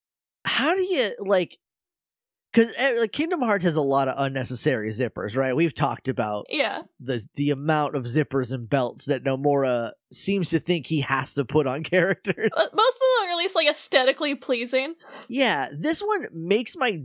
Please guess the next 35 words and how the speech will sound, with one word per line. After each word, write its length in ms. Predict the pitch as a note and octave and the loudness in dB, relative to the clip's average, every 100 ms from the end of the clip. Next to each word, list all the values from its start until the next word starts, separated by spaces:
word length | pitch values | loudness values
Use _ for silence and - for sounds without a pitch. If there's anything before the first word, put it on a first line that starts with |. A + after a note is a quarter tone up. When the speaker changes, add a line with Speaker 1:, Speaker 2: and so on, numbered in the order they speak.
| A2+ | -10
Speaker 1:
junk 460 | - D3 F3 F#3 - | -2 2 2 0 -6
nervous. 720 | D#3+ D3+ D3 B2+ B2 B2+ - | 0 2 2 2 0 -2 0
Like, 280 | F3+ E3 D3+ | 2 2 2
looking 440 | E3+ F#3+ G#3+ C#4+ D4+ | 2 2 2 2 0
at 140 | B3+ | 0
Speaker 2:
<laughs> 0 | |
Speaker 1:
Pete's 280 | A#3+ A#3+ - | -2 -4 -4
pants 480 | F3+ G3 E3 D3 - | -2 0 2 -2 -4
makes 400 | D#3+ E3+ D3+ - | 0 0 0 -4
me 160 | F3 | -2
think 260 | E3 F3+ E3 | 0 0 0
of 100 | D#3+ | 2
that 180 | D3 C3+ | 2 2
one 180 | D#3 G#3+ | 0 0
scene 260 | B3 B3 | -2 0
from 220 | A3 A3 | 0 0
Something 320 | F#3+ G#3 G#3 A3 | 0 0 0 0
About 300 | G#3 G#3 F3+ | 2 2 2
Mary, 480 | E3 D#3 D3+ D3+ - _ _ _ _ _ _ F3+ | 0 2 0 -2 -8 _ _ _ _ _ _ 0
and 160 | F3+ - _ _ _ _ _ - | 0 -2 _ _ _ _ _ -2
everyone 720 | G3+ G#3+ C#4 C#4 C4+ C4+ B3+ - _ _ _ _ | -2 0 -2 0 0 -2 -6 -14 _ _ _ _
who's 240 | - G#3 F#3+ | 2 2 4
got 220 | - G#3 | 0 0
some 220 | - A#3+ | 0 0
dangle 460 | F3+ G3+ G3 G3 F#3+ | 2 2 2 2 0
knows 500 | F3 E3 F3+ G#3+ G3+ | 2 4 6 4 2
how 160 | G#3 | 0
terrifying 640 | G3+ G3 F#3 F3+ F3 E3 D#3 | 2 4 4 4 2 0 2
that 180 | D3+ | 0
scene 260 | C#3+ D#3+ C#3+ | 2 0 2
is 180 | C#3 C3+ | 2 0
if 100 | B2 | 0
you've 160 | C3 | -2
seen 260 | B2 B2+ A#2+ | -2 -2 -2
it. 160 | B2 | -2